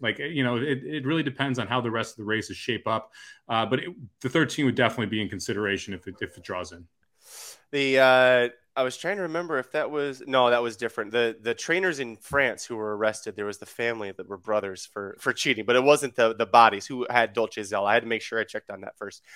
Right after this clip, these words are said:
Speaker 2: Um, it's an interesting horse. And she's gonna actually, if she draws in, she won at Longchamp, which is, like, a premier track in France, at twenty-four to one.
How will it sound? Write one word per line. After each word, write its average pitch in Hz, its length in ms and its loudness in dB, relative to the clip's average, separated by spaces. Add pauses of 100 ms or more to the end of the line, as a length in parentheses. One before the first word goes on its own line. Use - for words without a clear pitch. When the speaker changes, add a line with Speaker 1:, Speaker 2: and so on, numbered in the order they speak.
(260)
Speaker 2:
Um, 117 420 10 (420)
it's - 160 -6
an 208 80 -2
interesting 269 280 -2
horse. 277 300 0
And 170 140 -10
she's 175 180 -8
gonna 220 140 0
actually, 214 400 0
if 147 80 -4
she - 140 -10
draws 170 340 0
in, 160 240 0 (340)
she 175 200 -6
won 160 440 4
at 143 200 2
Longchamp, 151 560 2
which - 160 -14
is, 107 200 -12
like, 110 140 -4
a 107 60 -18
premier 120 340 -4
track 120 320 0
in 110 80 -10
France, 123 320 0 (500)
at - 120 -6
twenty-four 214 420 -2
to 170 60 0
one. 143 280 2